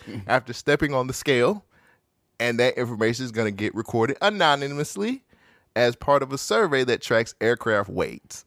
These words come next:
Speaker 2: <laughs>
Speaker 1: Mm.
Speaker 2: No names or any other identifying factors will be placed on the database. Customers do have the right to decline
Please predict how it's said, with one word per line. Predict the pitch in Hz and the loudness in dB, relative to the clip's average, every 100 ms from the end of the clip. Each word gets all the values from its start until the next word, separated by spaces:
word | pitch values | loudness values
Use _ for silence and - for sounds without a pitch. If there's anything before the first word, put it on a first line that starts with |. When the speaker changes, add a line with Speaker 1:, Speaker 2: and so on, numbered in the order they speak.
| - | -4
Speaker 2:
<laughs> | - - - _ 104 | -2 -2 -6 _ -12
Speaker 1:
Mm. | 104 82 78 _ - | -10 -12 -16 _ -6
Speaker 2:
No | 135 160 208 | 2 4 4
names | 196 208 214 190 | 2 2 2 2
or | 147 - | 2 2
any | 170 202 196 | 2 2 2
other | 170 185 190 - | 4 4 4 2
identifying | 139 147 180 185 175 175 | 0 2 0 2 2 2
factors | 175 143 127 135 | 2 0 -2 -4
will | 120 | -4
be | 107 | -4
placed | 107 113 110 131 | -2 0 0 0
on | 160 | -4
the | |
database. | 180 120 92 82 78 101 - _ _ _ _ | 0 0 0 -6 -8 -10 -14 _ _ _ _
Customers | 139 160 165 170 151 | 2 2 2 -2 -2
do | 139 160 | 0 4
have | 156 151 | 4 2
the | |
right | 139 135 135 | 2 2 2
to | 151 | -2
decline | 151 190 269 214 202 240 | -4 0 2 4 4 0